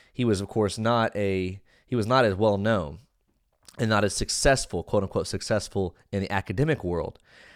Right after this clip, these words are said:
And also at the time, if you published a, a book that was popular,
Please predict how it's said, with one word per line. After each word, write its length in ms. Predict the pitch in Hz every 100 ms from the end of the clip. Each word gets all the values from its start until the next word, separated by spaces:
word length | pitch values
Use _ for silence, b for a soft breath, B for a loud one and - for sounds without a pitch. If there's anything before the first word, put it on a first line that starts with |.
| B B B _
And 80 | 123
also 240 | 139 226 214
at 60 |
the 80 | 160
time, 240 | - 147
if 140 | 143 147
you 300 | 208 262 269
published 480 | - 170 180 165 139
a, 100 | - -
a 120 | -
book 440 | 101 117 214 104 -
that 100 | 87
was 160 | 101
popular, 800 | - - 185 233 - 76 92 135